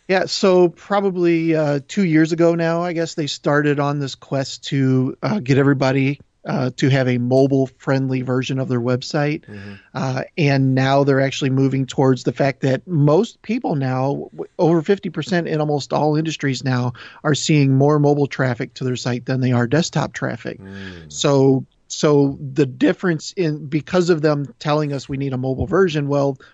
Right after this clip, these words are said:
Speaker 1: our mobile version is typically a dumbed-down version of our website.
Speaker 2: Yep.
Speaker 1: So a lot of, uh, so what they're doing now is if you're searching on a mobile phone,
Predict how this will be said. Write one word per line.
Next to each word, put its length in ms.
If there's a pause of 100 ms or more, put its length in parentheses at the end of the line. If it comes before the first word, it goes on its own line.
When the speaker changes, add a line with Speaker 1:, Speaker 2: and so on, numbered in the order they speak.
Speaker 1:
our 140
mobile 260
version 360
is 120
typically 480
a 80
dumbed-down 840
version 300
of 120
our 120
website. 600
Speaker 2:
Yep. 160 (580)
Speaker 1:
So 460
a 60
lot 260
of, 240
uh, 320
so 160
what 160
they're 140
doing 340
now 280
is 120
if 140
you're 120
searching 360
on 100
a 60
mobile 260
phone, 460